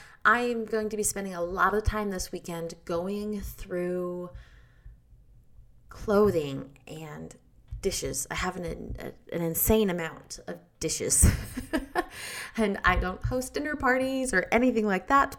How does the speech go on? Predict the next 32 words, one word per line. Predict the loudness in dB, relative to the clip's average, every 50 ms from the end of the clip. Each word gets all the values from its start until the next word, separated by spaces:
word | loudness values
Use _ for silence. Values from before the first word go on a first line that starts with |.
| -4
but | -2 0 -2 -2 -4 -8 -12 -10
from | -8 -6 -4 -2
wedding | -2 -2 -2 -4
planning | -2 -2 -4 -4 -4 -4 -2
days, | 0 0 0 0 -2 -6 -8 -12
you | -16
can | -14 -10 -8 -8
have, | -8 -4 -4 -4 -4 -4
never | -6 -4 -4 -2 2 2 2 2 0 -4 -6 -6 -8 -6
have | -6 -4 -4
enough | -4 -6 -6 -6 -8 -4 0
dishes. | 0 0 0 -2 -6 -6 -6 -6 -8 -10 -14 -20 _ -20 -20 -20 -20 -20 -20 -20 -20 -20 -20 -18
So | -14 -2 0 2 2 2 2 0 0 2
I | 2 2 2 2 0 -2 -2
have | -4 -6 -4 -6
to | -4
go | -4 -4
through | -4 -2 -4 -4 -4
several | -2 -2 -2 -2 -2 -2 -4 -4
dishes | -2 -4 -4 -2 -2 -2 -2 -4
and | -8 -10 -10
see | -8 -8 -8 -8 -6
what | -8 -8 -8
I'm | -8 -8
taking | -8 -8 -10 -10 -10 -12 -10 -10 -10
and | -10 -10 -10 -10 -10 -6
what | -4 -4 -4 -4 -6
I'm | -6 -6 -6 -6 -6 -4
not. | 0 4 6 6 6 4 2 -4 -12 -16 -16 -18 -20 -20 -20 -20 -20 _ _ _ -20 _ -20 _ -20 -20 -20 _
Uh, | -10 -10 -8 -8 -10 -14 4 _
tablecloths | 4 4 6 0 0 2 2 0 0 -2 -4 -2 2 4 4 4 4 2 2 -2 -6 -8 -6 -6 -4 -6 -6 -10 -10 _
and | -6 -6 -4 -4 -6 -8 -8 -12